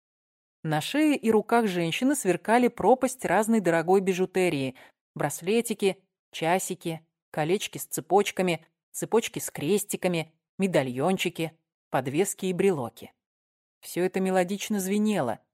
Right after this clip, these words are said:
сверкало, блестело. На другой бы вся эта драгоценная дребедень показалась вычурной и смешной. Но Авроре, а это была действительно Аврора,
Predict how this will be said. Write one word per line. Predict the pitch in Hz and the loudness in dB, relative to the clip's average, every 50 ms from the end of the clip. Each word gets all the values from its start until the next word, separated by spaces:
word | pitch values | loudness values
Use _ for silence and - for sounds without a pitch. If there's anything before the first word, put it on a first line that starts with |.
| _ _ _ _ _ | _ _ _ _ _
сверкало, | - - - 147 139 127 - - 143 147 160 160 156 151 - _ _ _ _ _ _ _ _ - | -10 -8 -6 -6 -6 -8 -6 -2 2 4 4 4 2 0 -6 _ _ _ _ _ _ _ _ -6
блестело. | 147 147 156 151 - - - - 117 117 113 - - - _ _ _ _ _ _ _ _ _ _ _ _ _ - | -4 -2 -2 -2 -4 -6 -8 -8 -8 -8 -8 -10 -14 -18 _ _ _ _ _ _ _ _ _ _ _ _ _ -6
На | - 165 165 | -4 -4 -2
другой | 156 165 156 156 151 196 254 269 | 0 0 0 2 4 4 4 4
бы | 247 302 | 2 0
вся | 269 - - 233 | -2 0 0 2
эта | 247 262 262 262 233 | 2 2 2 0 2
драгоценная | 202 220 208 190 196 190 - - 233 233 226 220 214 208 | 2 2 4 4 2 2 2 2 2 4 4 4 2 2
дребедень | 185 180 190 170 170 175 156 180 233 262 277 262 - _ _ _ _ _ _ - | 2 2 2 2 0 -2 0 0 2 2 0 0 -4 _ _ _ _ _ _ -6
показалась | 170 - 170 160 147 175 196 214 196 - | -2 0 0 2 4 4 4 4 2 0
вычурной | 160 156 208 220 - - 220 214 214 208 208 | 0 0 0 0 0 0 2 2 2 2 2
и | 202 | 0
смешной. | - - 226 226 - - - 143 117 113 110 _ _ _ _ _ _ _ _ _ _ _ _ _ - - | 0 0 0 0 0 -2 -6 -6 -6 -6 -8 _ _ _ _ _ _ _ _ _ _ _ _ _ -8 -4
Но | 165 151 143 135 | -2 0 2 0
Авроре, | 127 135 151 220 285 320 311 220 139 85 - _ _ _ _ _ _ _ _ - | 0 2 2 2 4 2 2 0 -2 -6 -8 _ _ _ _ _ _ _ _ -2
а | - 156 | 0 0
это | 147 - 165 | 0 2 2
была | 156 156 156 156 | 2 2 2 2
действительно | 151 156 165 - - 190 190 170 - 156 139 139 135 | 0 -2 -6 -6 -4 -4 -4 -2 -2 -4 -4 -4 -4
Аврора, | - - 156 131 139 156 202 277 302 247 165 131 - | -2 -2 -2 -2 0 2 4 6 8 8 6 4 2